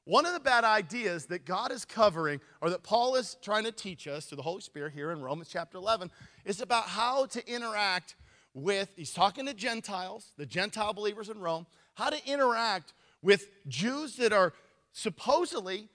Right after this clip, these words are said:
chosen by God, but they're in rebellion, and they're persecuting you, <laughs> right?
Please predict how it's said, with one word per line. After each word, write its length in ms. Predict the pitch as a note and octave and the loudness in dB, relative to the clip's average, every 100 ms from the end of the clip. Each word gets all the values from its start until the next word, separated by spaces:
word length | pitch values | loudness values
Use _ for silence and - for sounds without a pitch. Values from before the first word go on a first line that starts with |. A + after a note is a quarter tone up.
| _ | _
chosen 480 | - C4+ D#4 C4+ D4+ | 4 6 6 2 -2
by 240 | C4 A#3+ | 0 0
God, 460 | G#3+ C4 C4 F3 F3+ A3 _ _ _ _ _ _ _ _ - | 0 0 2 0 -6 -14 _ _ _ _ _ _ _ _ 0
but 160 | A3+ | 4
they're 100 | C#4 | 6
in 120 | D4+ | 6
rebellion, 540 | D4 C4 D#4+ F4+ D#3 G2+ _ _ _ _ _ _ _ - | 4 6 6 6 -4 -10 _ _ _ _ _ _ _ -2
and 140 | A#3 | 0
they're 80 | D#4+ | 2
persecuting 720 | B3 D#4 C4 D4 C4+ B3 A3 | 2 0 0 -2 -2 0 0
you, 220 | F#3 C3 - _ _ _ _ _ _ _ _ _ _ _ _ - | 0 -2 -6 _ _ _ _ _ _ _ _ _ _ _ _ -20
<laughs> 380 | - - - - | -16 -16 -18 0
right? 240 | F3+ G3+ | 4 4